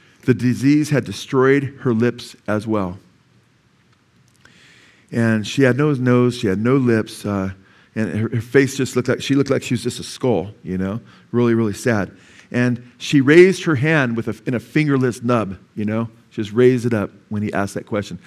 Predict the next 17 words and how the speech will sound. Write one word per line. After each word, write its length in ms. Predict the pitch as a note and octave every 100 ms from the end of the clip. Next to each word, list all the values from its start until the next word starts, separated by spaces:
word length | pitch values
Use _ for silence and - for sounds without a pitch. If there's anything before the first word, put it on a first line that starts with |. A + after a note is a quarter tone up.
| - -
"Does 160 | A2+ G#2
anybody 340 | C#3 C#3+ C3
have 400 | G#2+ A2+ A#2 B2 - - _ -
a 120 | A#2
request 520 | A2 - B2 A2+ -
for 220 | - A#2
a 80 | G#2+
song?" 460 | - C3 A#2+ F#2 F2+ _ _ _ _ _ - -
And 80 | A#2+
you 60 |
know 80 | B2
what 100 | A#2+
she 120 | -
requested, 540 | A#2 A2+ B2 A#2+ C3 A#2
this 160 | A2+
lady 220 | A2+ A#2
requested? 520 | A2 A2 A2+ A2 G#2+